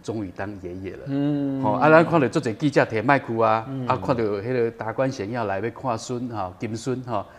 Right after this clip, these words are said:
Speaker 1: 啊，大家就冲过，冲过问下讲，“哎，请问一下哈，你今天是来看金孙吗？可不可以跟我们讲两句话？”啊，迄达官显要的讲，“哎，我还没有去看呢，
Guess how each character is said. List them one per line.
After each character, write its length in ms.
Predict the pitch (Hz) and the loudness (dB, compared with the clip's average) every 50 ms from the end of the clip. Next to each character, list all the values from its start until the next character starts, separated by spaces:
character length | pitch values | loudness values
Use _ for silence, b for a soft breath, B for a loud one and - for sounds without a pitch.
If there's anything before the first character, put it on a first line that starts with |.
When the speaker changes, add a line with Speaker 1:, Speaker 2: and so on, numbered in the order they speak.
| B B B B B | B B B B B
Speaker 1:
啊， 100 | - 113 | -8 -8
大 80 | - | -6
家 100 | - 107 | -6 -6
就 140 | 123 123 131 | -4 -4 0
冲 300 | - - - 202 202 165 | 4 4 6 6 6 4
过， 100 | 143 131 95 - - - - - - - | 4 2 2 0 -8 -18 -20 -20 -20 -10
冲 160 | - 120 123 | -6 -4 0
过 80 | 123 143 | 0 2
问 220 | 135 120 104 101 | 0 0 -4 -4
下 160 | 95 104 95 | -4 -6 -6
讲 100 | 95 101 - - | -6 -6 -6 -6
，“哎， 320 | 185 202 196 196 190 190 | -6 -4 -4 -4 -4 -4
请 160 | 165 - 175 175 | -6 -6 -6 -6
问 60 | 190 | -6
一 40 | 175 | -6
下 140 | 196 202 | -6 -4
哈， 120 | 180 175 156 | 0 0 2
你 120 | 139 131 | 2 0
今 160 | 120 - 160 | -2 -2 -4
天 100 | 175 180 | -4 -4
是 120 | 170 175 170 | -4 -2 -2
来 100 | 135 131 | -2 -2
看 260 | - 165 160 143 135 B B B B B B B | 0 -2 -2 -2 -2 B B B B B B B
金 200 | - 160 160 156 | 0 2 2 2
孙 200 | 151 - 160 147 | 2 0 -2 -2
吗？ 320 | 151 147 143 143 147 143 - B B B | -2 -2 -4 -4 -4 -6 -8 B B B
可 100 | - 151 | 2 4
不 40 | 151 | 4
可 40 | |
以 20 | 151 | 4
跟 140 | 151 170 151 | 2 2 2
我 80 | 135 | 2
们 160 | 117 117 117 - - | 0 -2 -4 -6 -4
讲 180 | - 113 120 | -4 -4 0
两 180 | 135 117 101 95 | 0 -2 -2 -2
句 160 | - 135 123 | -4 -4 -4
话？” 320 | 110 - 135 113 98 92 - B B B B B B B | -2 0 0 0 0 0 -4 B B B B B B B
啊， 120 | - 101 | -10 -8
迄 120 | 101 107 113 | -6 -6 -6
达 220 | 113 - 101 101 | -6 -6 -8 -4
官 120 | 101 110 113 | -4 -4 -6
显 160 | 107 - 92 | -6 -8 -10
要 100 | 101 101 | -8 -8
的 80 | 87 90 | -8 -8
讲 160 | - 98 98 - - - | -8 -10 -12 -12 -12 -12
，“哎， 80 | 110 101 98 92 92 92 90 90 90 90 87 87 87 90 90 87 92 92 90 92 | -10 -10 -8 -8 -10 -10 -12 -12 -12 -14 -14 -14 -14 -14 -14 -14 -14 -14 -14 -14
我 60 | 95 | -12
还 80 | 101 107 | -12 -12
没 80 | 117 | -12
有 60 | 110 | -12
去 100 | - - | -12 -14
看 240 | - - 127 123 113 | -16 -14 -12 -12 -12
呢， 80 | 107 | -12